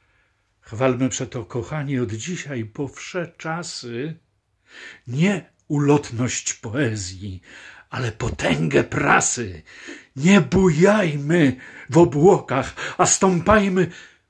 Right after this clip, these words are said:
po ziemi. Bo będzie tak,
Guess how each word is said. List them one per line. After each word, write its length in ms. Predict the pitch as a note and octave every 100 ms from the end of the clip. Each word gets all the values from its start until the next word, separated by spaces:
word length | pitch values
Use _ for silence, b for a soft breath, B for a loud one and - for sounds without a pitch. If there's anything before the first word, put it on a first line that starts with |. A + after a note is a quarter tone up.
| _ _
po 180 | E3
ziemi. 800 | C#3 B2+ F3 E3+ F2+ F#2+ E2+ A#2 _ _ _ _ _ _ _ _ _ _ _ _ _ _ -
Bo 80 |
będzie 380 | G#2 C3 B2 A#2
tak, 500 | - A#2 C3 - -